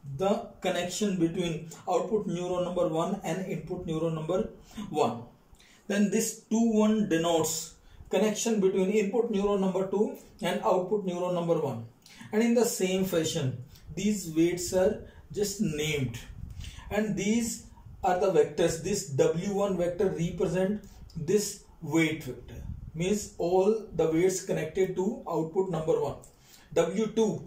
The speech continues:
represent all the weights connected to output neuron number one, neuron, uh, output neuron number two. And this W nth vector represent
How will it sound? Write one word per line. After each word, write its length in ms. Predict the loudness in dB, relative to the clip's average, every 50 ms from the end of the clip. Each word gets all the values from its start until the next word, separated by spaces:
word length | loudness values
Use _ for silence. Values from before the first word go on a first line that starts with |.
| -14 -18 -16 -10 -4
represent 720 | 0 0 0 2 4 2 2 4 2 0 -2 -2 -4 -4 -2
all 260 | 4 8 8 8 8
the 140 | 8 4 4
weights 280 | 4 4 4 4 2 -2
connected 500 | -2 -2 -2 -2 -4 -4 -2 -2 -2 0
to 180 | 2 2 2 2
output 300 | 0 -2 -4 -4 -4 -2
neuron 260 | -2 -2 0 0 0
number 280 | 0 0 0 0 -2 -2
one, 320 | -4 -4 -4 -4 -4 -6 -8 -8 -6
neuron, 400 | -4 -2 0 0 0 0 -2 -2 -4
uh, 300 | -4 -2 0 2 2 2
output 280 | 2 2 2 2 2 2
neuron 300 | 0 0 2 2 2 2
number 320 | 2 2 4 2 2 0 -4 -14 -20 -20 -10 0 4
two. 320 | 4 4 4 2 -2 -8 -14 -18 -20 -20 -20 -20 -8 -2
And 200 | 0 2 2 2
this 220 | 2 0 0 -2 0
W 480 | 2 2 2 2 2 0 0 0 -2 -4
nth 460 | -4 -2 0 0 0 -2 -2 -10 -10 -4
vector 580 | 0 0 0 0 2 0 0 0 0 -2 -10 -14 -20 -20 -20 -16 -8 -4
represent 800 | 0 0 0 0 0 0 0 0 0 0 0 0 0 -2 -6